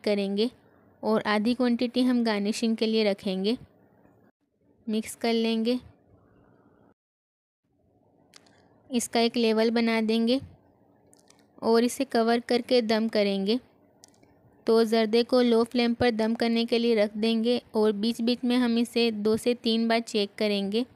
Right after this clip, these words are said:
ताकि ये नीचे ना लगे। तो देखिए,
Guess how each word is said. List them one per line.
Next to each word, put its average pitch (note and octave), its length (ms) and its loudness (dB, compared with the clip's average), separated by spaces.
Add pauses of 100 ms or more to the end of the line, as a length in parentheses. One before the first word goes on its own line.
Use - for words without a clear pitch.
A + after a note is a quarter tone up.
(200)
ताकि A#3 240 -6
ये A#3 120 2
नीचे A3 340 -2
ना G#3+ 160 0
लगे। G3 360 -2 (2750)
तो A#3 160 4
देखिए, A#3 480 -2